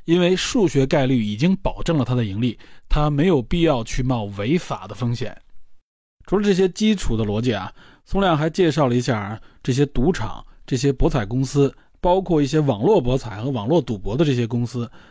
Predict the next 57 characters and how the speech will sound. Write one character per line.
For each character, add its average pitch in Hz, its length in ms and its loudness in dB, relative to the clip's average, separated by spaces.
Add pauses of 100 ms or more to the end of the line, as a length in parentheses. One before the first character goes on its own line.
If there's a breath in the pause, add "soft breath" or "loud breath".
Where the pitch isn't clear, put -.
他 220 240 0
们 151 260 2
明 135 300 2
处 175 240 4
和 139 160 0
暗 147 340 0
处 123 160 0
的 110 80 -4
一 107 120 -4
些 110 160 -6
规 120 180 -2
则， - 260 -12 (360)
以 190 80 -2
保 143 240 2
证 185 160 2
呢， 143 100 4
博 175 160 2
彩 165 100 2
公 147 160 0
司 156 160 2
立 147 140 4
于 131 100 2
不 135 200 -4
败 139 160 2
之 135 100 -4
地。 143 180 -4 (600)
当 214 100 2
然， 233 80 2
这 214 120 2
篇 220 120 2
分 226 160 4
享 131 260 0
令 175 140 4
我 127 120 2
最 202 180 0
印 196 140 2
象 175 180 4
深 190 180 2
刻 175 160 2
的 117 80 0
呢， 104 140 -6 (260 soft breath)
还 160 160 0
不 - 220 2
是 180 80 -2
这 170 180 2
些 165 300 2
明 151 260 0
规 175 200 4
则 139 240 2
或 147 120 0
者 143 120 4
潜 95 340 -6
规 151 160 4
则 143 100 2
的 143 80 0
介 147 160 2
绍， 139 240 -2